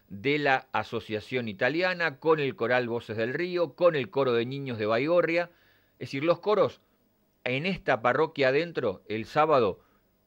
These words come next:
llueva, truene, caiga piedra, se realiza la celebración de la fiesta por el Santo Patrono.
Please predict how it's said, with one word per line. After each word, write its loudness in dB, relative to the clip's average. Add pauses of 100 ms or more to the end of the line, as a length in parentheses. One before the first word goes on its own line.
(540)
llueva, 2
truene, 0
caiga -4
piedra, -2 (140)
se -4
realiza -4 (580)
la -2
celebración 0
de -4
la 0
fiesta -4
por -2
el -8
Santo -4
Patrono. -8